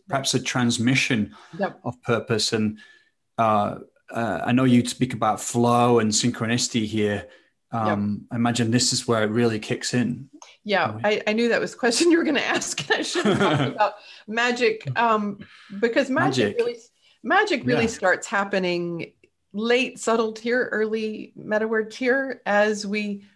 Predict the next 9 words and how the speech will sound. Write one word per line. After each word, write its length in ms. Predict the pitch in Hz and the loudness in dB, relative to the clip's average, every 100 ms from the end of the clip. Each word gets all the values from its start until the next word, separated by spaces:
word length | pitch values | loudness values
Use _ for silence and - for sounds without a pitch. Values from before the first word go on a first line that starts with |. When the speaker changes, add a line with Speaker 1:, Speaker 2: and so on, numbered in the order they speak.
| - | -6
Speaker 2:
let 260 | 214 214 202 | 0 0 2
go 420 | 196 208 220 220 | 2 4 4 2
of 580 | 214 196 196 185 - - _ _ _ _ _ | 0 0 0 -2 -14 -20 _ _ _ _ _
the 180 | 180 196 | -6 -6
constrained 800 | 196 214 202 - 208 202 214 202 | -4 -6 -6 -4 0 0 0 -2
beliefs 500 | 202 196 202 214 - | -4 -2 -6 -6 -6
about 300 | 202 190 175 | -2 -2 -2
how 240 | 196 190 | -2 -2
life 540 | 190 175 170 175 170 | -2 -2 -2 -2 -6